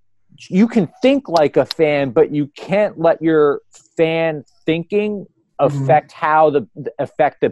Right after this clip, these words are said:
Speaker 1: bets that you are placing.
Speaker 2: Right,
Speaker 1: That's the
Speaker 2: right.
Speaker 1: main lesson.
Speaker 2: Yeah, so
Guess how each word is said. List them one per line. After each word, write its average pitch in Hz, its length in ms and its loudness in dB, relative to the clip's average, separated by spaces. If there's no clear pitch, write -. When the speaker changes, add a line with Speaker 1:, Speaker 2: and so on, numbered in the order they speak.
Speaker 1:
bets 120 280 0
that 113 120 -2
you 110 180 -6
are 95 100 -6
placing. - 440 -12
Speaker 2:
Right, 131 280 -2
Speaker 1:
That's - 180 -12
the 113 60 -14
Speaker 2:
right. 120 60 -8
Speaker 1:
main 131 320 -12
lesson. - 340 -4
Speaker 2:
Yeah, 175 280 0
so 165 840 -2